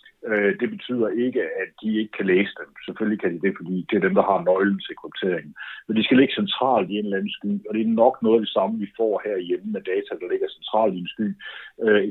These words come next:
den her app. Og meningen er så, at du skal have et, øh, sådan et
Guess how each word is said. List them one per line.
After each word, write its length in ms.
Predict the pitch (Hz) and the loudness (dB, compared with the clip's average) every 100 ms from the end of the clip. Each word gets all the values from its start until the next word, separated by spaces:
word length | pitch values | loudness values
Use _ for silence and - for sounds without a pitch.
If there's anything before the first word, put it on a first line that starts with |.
| 101 | 0
den 80 | 98 | 0
her 100 | 95 85 98 | 0 0 -2
app. 100 | 101 - - | -4 -8 -6
Og 60 | 95 95 | -4 0
meningen 280 | 117 127 117 101 | 0 2 2 0
er 40 | 107 | 0
så, 220 | - 101 101 - | 4 4 4 2
at 80 | 98 - | -8 -8
du 60 | 98 | -12
skal 120 | - 98 | -4 2
have 120 | 101 95 90 | 2 2 -4
et, 120 | 78 90 | -4 -2
øh, 100 | 85 | -2
sådan 260 | - 98 | -4 -4
et 80 | 92 | -4